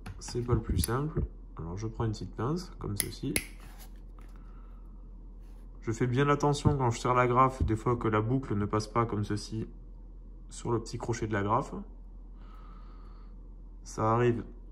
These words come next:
assez souvent si on fait pas attention. Et là, j'ai plus qu'à serrer. C'est un nœud qui est assez discret,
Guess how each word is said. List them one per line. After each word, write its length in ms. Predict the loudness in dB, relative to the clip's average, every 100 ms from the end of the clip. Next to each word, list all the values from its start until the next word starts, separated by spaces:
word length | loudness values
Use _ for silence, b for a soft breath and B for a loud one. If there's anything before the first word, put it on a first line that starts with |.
| -16 -16 -16 -6
assez 220 | -6 -4
souvent 340 | -6 -2 0 2
si 120 | 0
on 80 | 0
fait 100 | 6
pas 120 | 6
attention. 500 | 6 0 0 -2 -2 -6 -12 -14 -6 2
Et 20 |
là, 120 | 4
j'ai 120 | 4
plus 160 | 4 4
qu'à 140 | 6
serrer. 420 | 4 4 4 4 0 -6 -14 -14 -14 -14 -14
C'est 220 | 0 4
un 60 | 6
nœud 180 | 6
qui 180 | 4 6
est 240 | 6 6 -4 -14 -14 -14 -14 -14 -14 -14 -6 2
assez 200 | 4 4
discret, 560 | 2 0 4 4 4